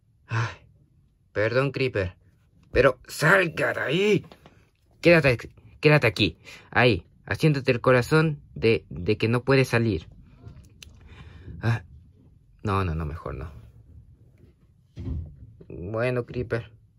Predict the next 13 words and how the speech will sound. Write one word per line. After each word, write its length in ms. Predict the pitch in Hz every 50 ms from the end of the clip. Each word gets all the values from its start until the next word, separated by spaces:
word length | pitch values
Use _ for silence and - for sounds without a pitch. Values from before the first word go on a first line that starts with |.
| _ _ _ _ _ _
no, 340 | - - 98 110 113 113 113
eh, 220 | - - 117 - - _ _ _ _ _ - - - - - -
¿nos 140 | - 120 117
perdonamos, 720 | - - 123 120 120 123 123 131 143 160 170 180 180 175 -
sí 180 | - 120 131 131
o 100 | 120 110
no? 240 | 104 95 95 - - _ _ _ _ _ _ _ _ _ _ _ _ _ _ _ _
Porque 320 | - 95 107 - - 117
no 160 | 113 127 127
podemos 300 | 123 127 123 123 123 120
pelear 240 | - 110 110 117 117
así. 300 | 117 120 - - 127 - - _ _ _ _ _ _ _ _ _ _ _ _ _ _ _ _ _ _ - - _ _ _ _ _ _ _ _ _ _ _ _ _ _ _ _ _
Ah, 320 | - 104 101 95 95 95